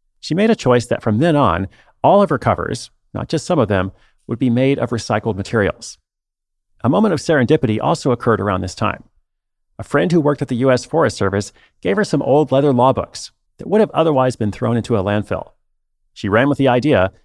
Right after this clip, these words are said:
and they eventually became her most popular item.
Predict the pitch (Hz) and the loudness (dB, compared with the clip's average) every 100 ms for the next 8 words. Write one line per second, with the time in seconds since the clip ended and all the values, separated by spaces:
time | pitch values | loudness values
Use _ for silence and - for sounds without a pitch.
0 | _ - 98 120 170 185 160 139 - 113 | _ -10 -6 -2 -2 -2 -4 -4 -4 -2
1 | 107 107 120 101 104 - 95 - 98 87 | -2 -4 -6 -4 -4 -6 -8 -4 -6 -2
2 | 107 90 | -2 -4